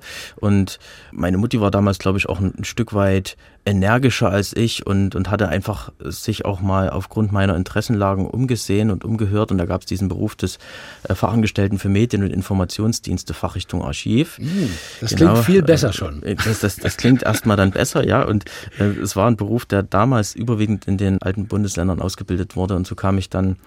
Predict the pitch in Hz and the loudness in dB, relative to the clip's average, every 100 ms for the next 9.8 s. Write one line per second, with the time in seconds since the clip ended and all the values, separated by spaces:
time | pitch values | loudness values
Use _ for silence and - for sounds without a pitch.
0 | - - - 92 - 110 143 175 - - | -20 -14 -2 -2 2 2 2 0 -8 -20
1 | - - _ - - 104 107 101 101 - | -20 -20 _ -20 -6 -2 0 0 -2 0
2 | 120 139 - - 104 98 - - - 101 | 2 2 2 -2 -2 -2 -4 -6 0 0
3 | 107 101 95 110 - 92 92 113 101 - | 0 0 -2 -2 -4 -2 0 2 0 -2
4 | 92 104 104 67 - _ - 92 95 107 | -4 -4 -6 -14 -16 _ -10 -6 0 2
5 | 107 95 92 117 143 - - 160 - 123 | 2 2 0 0 0 0 -16 -18 -18 -20
6 | - 95 98 98 95 92 87 - 107 - | -6 -2 0 0 -2 -2 -4 -4 -6 -6
7 | - 101 98 95 101 98 90 87 - 95 | -8 -2 -2 -2 -4 -4 -4 -6 -6 -10
8 | - 101 101 - 92 - _ - 95 123 | -8 -8 -8 -6 -8 -10 _ -8 -2 0
9 | 135 113 101 101 - 95 101 | 2 0 0 -4 -4 -4 -4